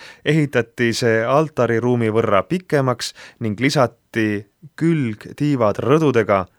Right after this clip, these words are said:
Sellega omandas pühakoda iseäraliku ristikuju, millel on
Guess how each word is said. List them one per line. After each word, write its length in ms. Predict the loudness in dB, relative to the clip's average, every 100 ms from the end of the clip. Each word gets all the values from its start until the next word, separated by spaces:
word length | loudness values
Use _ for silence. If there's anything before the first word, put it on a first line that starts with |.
| _ _ _
Sellega 500 | -8 -4 0 0 2
omandas 420 | 2 2 2 0 -2
pühakoda 540 | -2 0 0 2 2 0
iseäraliku 800 | 0 2 2 2 -2 -4 -6 -6 -8 -6
ristikuju, 840 | -4 -4 -4 -4 0 2 2 -2
millel 360 | -4 -2 0 0
on 180 | 0